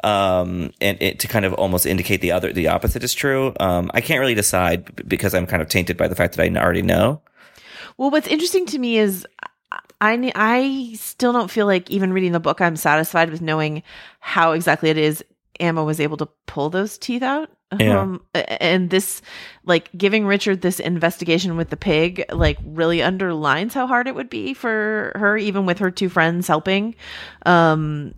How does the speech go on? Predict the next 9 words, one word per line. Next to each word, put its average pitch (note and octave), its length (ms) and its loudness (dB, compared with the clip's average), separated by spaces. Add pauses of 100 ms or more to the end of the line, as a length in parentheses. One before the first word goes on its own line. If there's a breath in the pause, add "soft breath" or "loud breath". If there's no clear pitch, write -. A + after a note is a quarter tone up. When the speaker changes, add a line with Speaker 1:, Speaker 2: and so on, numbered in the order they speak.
Speaker 2:
to F#3+ 180 0
pull E3+ 260 2
the D#3 440 2
teeth E3 200 -4
out. B3 360 -2 (460 loud breath)
So E3 880 0
I, D#3 340 2
uh, C#3 720 0 (800)
I, - 220 -10